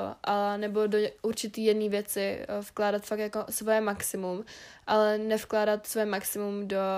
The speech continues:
všech věcí, které chceš v životě dosáhnout, protože to nikdy nepůjde. Nikdy nebudeš dělat všechno na sto procent a můžeš si vybrat jenom jednu věc, podle mě, který se fakt budeš maximálně věnovat, aby se z toho neposral, protože pak, eh,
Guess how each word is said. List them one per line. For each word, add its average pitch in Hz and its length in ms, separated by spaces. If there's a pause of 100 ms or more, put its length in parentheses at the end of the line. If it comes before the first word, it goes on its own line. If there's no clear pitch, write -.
(160)
všech - 640
věcí, 202 560 (160)
které 214 180
chceš 208 260
v 202 120
životě 208 280
dosáhnout, 196 580
protože 202 500 (580)
to 240 100
nikdy 233 260
nepůjde. 214 460
Nikdy 214 280
nebudeš 214 340
dělat 202 180
všechno 202 280
na 190 80
sto 196 160
procent 196 420
a 190 100
můžeš 208 260
si - 120
vybrat 202 260
jenom 208 260
jednu 208 340
věc, 202 360
podle 202 280
mě, 202 200 (500)
který 226 200
se 226 180
fakt 220 340
budeš 202 260
maximálně 196 560
věnovat, 190 380
aby 202 140
se 202 120
z - 80
toho 202 200
neposral, 190 540
protože 208 480 (500)
pak, 226 320
eh, 190 760